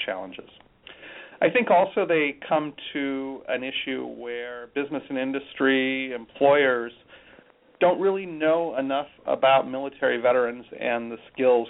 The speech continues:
characteristics, and traits that they bring from their military service into the civilian workforce. And we've actually done an awful lot of work in this area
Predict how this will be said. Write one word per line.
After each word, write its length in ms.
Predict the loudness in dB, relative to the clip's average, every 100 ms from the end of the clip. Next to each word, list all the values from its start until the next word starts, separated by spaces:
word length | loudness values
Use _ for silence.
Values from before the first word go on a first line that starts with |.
| 0
characteristics, 800 | 2 2 0 0 0 0 -4 -6 -6
and 120 | -10
traits 360 | 0 2 2 0 -12 _
that 260 | 0 0 0
they 140 | -2
bring 640 | -2 -2 0 0 -4 -12 -16 -20 _ -20 -20 -20 _ _ _ _ -10 2
from 180 | 4 4
their 140 | 0
military 500 | -4 -8 -2 -2 -2 -4
service 360 | -2 0 -2 -4 -10 _ _ _ -10
into 880 | -4 -4 -4 -6 -6 -6 -6 -10 -14 -18 -8
the 60 | -8 -4
civilian 360 | -2 -2 -2 -6
workforce. 500 | -12 -8 -6 -4 -8 -18
And 400 | -2 0 0 0
we've 180 | 0 4
actually 380 | 2 2 0 -2
done 400 | 2 2 2 -2
an 120 | -4 0
awful 340 | 2 2 2
lot 180 | 4 2
of 100 | 0
work 320 | -4 -4 -8 -14
in 140 | -10 -10
this 100 | -8 -2
area 500 | 0 0 -2 -8